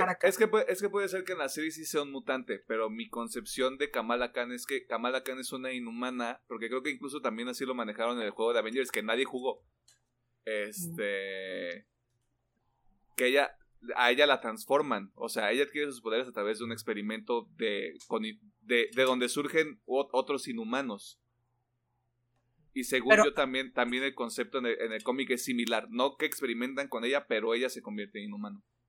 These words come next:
Speaker 2: Inhumana. No sé <laughs> cuál es el término correcto.
Speaker 1: Nah, así como lo dices, es X-Men. <laughs> Porque, digo, es que a ella la transformaron, entonces es un X-Men. <laughs> O sea, bueno, sería un mutante, pues no un X-Men, sería un mutante.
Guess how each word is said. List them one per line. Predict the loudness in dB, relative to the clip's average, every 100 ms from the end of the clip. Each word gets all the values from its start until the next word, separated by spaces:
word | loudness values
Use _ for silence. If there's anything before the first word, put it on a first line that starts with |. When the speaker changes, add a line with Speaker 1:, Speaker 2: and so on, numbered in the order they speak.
| _
Speaker 2:
Inhumana. | -10 -6 -4 -4 -6 _ _ _
No | -8 0
sé | 0
<laughs> | 6
cuál | 6 8
es | 8
el | 6 2
término | 2 2 2 2
correcto. | 2 0 0 -2 -4 -6 _ _ _
Speaker 1:
Nah, | 8 8 8 -4 -4 0 0 _ 6
así | 10 10 12
como | 12
lo | 12
dices, | 12 8 6
es | 4 4
X-Men. | 2 -2 -4 -4 -6 -2 8
<laughs> | 10 10 6 6 -16 0
Porque, | 2 4
digo, | 6
es | 6 8
que |
a | 10
ella | 10 10
la | 8
transformaron, | 6 4 2 2 4 4 2
entonces | -2 -4 -6 _ -18
es | -10 -6
un | -4
X-Men. | -4 -8 _ -20 -4 0 2
<laughs> | 2 0 -2 -6 _ _ _ _ -20 -2
O | 6
sea, | 10
bueno, | 10 10
sería | 6 8
un |
mutante, | 8 8 6 4
pues | -4 -6
no | -2
un | -2
X-Men, | -4 -6 -8
sería | -6 -4
un | -2
mutante. | -2 -4 -8 -10